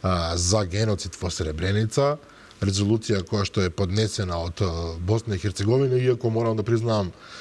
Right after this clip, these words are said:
на специфичен начин, без согласност од представниците на Србите од Република Српска, и, а,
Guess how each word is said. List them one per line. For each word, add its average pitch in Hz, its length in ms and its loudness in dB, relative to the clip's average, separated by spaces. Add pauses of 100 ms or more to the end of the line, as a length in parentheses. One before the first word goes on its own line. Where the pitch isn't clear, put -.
(160)
на 104 80 2
специфичен 110 600 0
начин, 110 340 0
без 135 240 2
согласност 95 640 0
од 90 80 -2
представниците 98 540 0
на 85 100 -2
Србите 113 380 2
од 95 100 -2
Република 92 640 0
Српска, 156 500 0 (560)
и, 160 500 4 (160)
а, 123 320 0